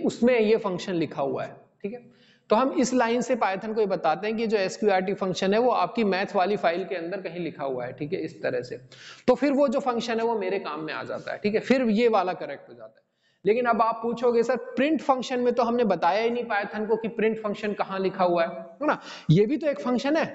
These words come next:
print भी तो एक function है, लेकिन print function के लिए तो कभी हमने import use करा ही नहीं, हमने तो ये बताया ही नहीं Python को print कहाँ लिखा। तो Python को कुछ ऐसे function होते हैं जो उसको पता, वो उसको आपसे नहीं पूछता, ठीक है? वो मान के चलता है कि उसको पता रहते हैं ये function।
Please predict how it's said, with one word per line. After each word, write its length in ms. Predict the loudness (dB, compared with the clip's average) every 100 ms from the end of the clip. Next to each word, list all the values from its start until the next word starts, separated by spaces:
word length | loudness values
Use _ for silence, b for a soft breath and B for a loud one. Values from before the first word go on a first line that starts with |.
| -2
print 240 | 0 2
भी 100 | 0
तो 100 | 2
एक 120 | 0 0
function 360 | -4 -4 -4
है, 100 | -4 -8 b b
लेकिन 280 | 2 2 0
print 320 | -8 -6 -6 -2
function 420 | 0 2 0 2
के 120 | 2
लिए 140 | 0
तो 120 | 0 0
कभी 240 | 0 0
हमने 260 | 0 0 0
import 420 | 0 0 0 0
use 260 | -4 -2 0
करा 160 | 2
ही 120 | 2 0
नहीं, 160 | -2 -2
हमने 200 | 0 2
तो 100 | 4
ये 100 | 4
बताया 340 | 2 0 0 0
ही 60 |
नहीं 120 | -2
Python 360 | -2 -2 -4 -4
को 60 | -4
print 260 | -2 -6 -2
कहाँ 180 | -2
लिखा। 160 | -2 -4 -8 B B
तो 60 | 0 2
Python 380 | -2 -2 -6 -4
को 80 | -2 0
कुछ 200 | -2 0
ऐसे 240 | 0 0
function 380 | -2 -6 -6 -4
होते 220 | -2 0
हैं 100 | 2
जो 100 | 2
उसको 200 | 2 2
पता, 320 | 2 2 2 2 0
वो 160 | 2 2
उसको 320 | 2 2 4 4
आपसे 300 | 2 0 -2
नहीं 120 | 0
पूछता, 380 | -4 -4 -4 -2
ठीक 160 | -2
है? 160 | -2 -8 B B 2
वो 120 | 4
मान 260 | 4 0 0
के 80 | 0
चलता 300 | 2 2 2
है 60 | 2
कि 80 |
उसको 200 | -2 0 2
पता 280 | 2 0
रहते 240 | -2 -4 -6
हैं 60 |
ये 80 | -6
function। 380 | -8 -8 -8 -10